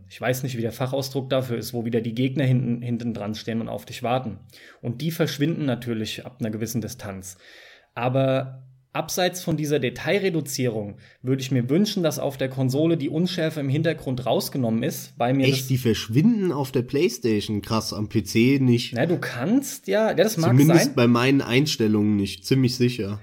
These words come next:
Speaker 1: Das kann in der Tat sein, das wird ja oft gemacht, ja, aber ich rede jetzt auch davon, wenn du bis ganz zurückläufst,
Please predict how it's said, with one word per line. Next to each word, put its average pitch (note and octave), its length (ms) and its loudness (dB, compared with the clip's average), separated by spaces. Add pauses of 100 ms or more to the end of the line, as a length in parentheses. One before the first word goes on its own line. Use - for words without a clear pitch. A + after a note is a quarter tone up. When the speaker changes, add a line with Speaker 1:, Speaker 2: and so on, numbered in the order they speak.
Speaker 1:
Das E3 160 0
kann A3 260 0
in A3 160 2
der G#3 140 4
Tat A3 320 -8
sein, A#2+ 220 0
das C3 180 -6
wird E3+ 140 0
ja D#3 100 0
oft E3 180 -4
gemacht, E3+ 380 -2
ja, D3 140 4
aber C3 180 2
ich C3 140 -4
rede E3 180 -2
jetzt F3+ 120 -6
auch C#3 140 -2
davon, E3+ 500 -2
wenn D#3+ 220 0
du D#3+ 380 0
bis - 300 -8
ganz G3+ 460 -2
zurückläufst, G#3+ 1000 -2